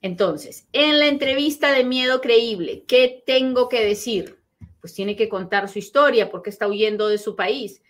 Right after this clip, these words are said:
¿Se acuerdan que la semana pasada hicimos una, un programa acerca de asilo y dijimos, para pedir asilo, yo tengo que probar,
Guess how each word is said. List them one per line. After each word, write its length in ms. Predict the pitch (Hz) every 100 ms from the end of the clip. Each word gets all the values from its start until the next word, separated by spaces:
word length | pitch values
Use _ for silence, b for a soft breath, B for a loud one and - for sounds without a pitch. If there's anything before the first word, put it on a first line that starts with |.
| _ _
¿Se 140 | -
acuerdan 420 | 202 226 220 233
que 80 | 240
la 140 | 220 214
semana 400 | 196 202 214 214
pasada 640 | 208 220 202 202 202 - b b -
hicimos 480 | 190 208 208 208
una, 420 | 220 180 214 202 -
un 140 | 202
programa 460 | 202 202 202 208 208
acerca 340 | 208 190 208
de 120 | 190
asilo 360 | 185 214 202 208
y 80 | 190
dijimos, 460 | 175 202 196 185
para 260 | - 170 170
pedir 300 | 170 190 208
asilo, 520 | 220 269 254 226 220
yo 180 | 190 180
tengo 260 | 196 185 180
que 80 | 190
probar, 640 | 190 180 185 214 220 -